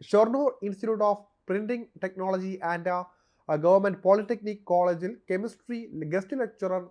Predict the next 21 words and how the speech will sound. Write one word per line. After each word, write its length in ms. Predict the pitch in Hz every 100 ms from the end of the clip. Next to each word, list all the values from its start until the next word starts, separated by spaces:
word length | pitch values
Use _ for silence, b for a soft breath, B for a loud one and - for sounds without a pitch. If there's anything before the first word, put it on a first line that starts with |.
| 180
തസ്തികയിലേക്ക്, 880 | 170 190 180 180 175 165 165 160 160 B B B -
ആ, 320 | 151 151 143 -
ദിവസവേതന 600 | 156 214 233 220 190 180
അടിസ്ഥാനത്തിൽ, 680 | 175 160 185 165 160 165 110 - _ _ _ 147
ആ, 100 | 147
നിയമനം 420 | 156 165 180 175
നടക്കുകയാണ്. 680 | 165 170 175 180 175 202 285 _ _ _ 170
പങ്കെടുക്കാൻ 500 | 170 196 196 208 196
താല്പര്യമുള്ള 720 | 208 214 240 226 220 214 240 b _ 170
നിശ്ചിത 360 | 190 190 220 220 170
യോഗ്യതയുള്ളവർ 840 | 165 180 208 214 190 208 180 123 -
വിദ്യാഭ്യാസ 500 | 139 143 202 196 208 202
യോഗ്യതാ 440 | 190 180 175 185
സർട്ടിഫിക്കറ്റുകൾ, 680 | 185 185 180 185 185 180 208 277 _ _ 185
പകർപ്പുകൾ, 560 | 180 196 202 202 277 - _
ഫോട്ടോ 300 | 185 208 233
എന്നിവ 280 | 220 202 202
സഹിതം 460 | - 160 170 120 - _
ഓഗസ്റ്റ് 680 | 170 202 220 - 208 - -
എട്ടിന് 500 | 170 226 185 98 - _ _ -
രാവിലെ 300 | 180 185 202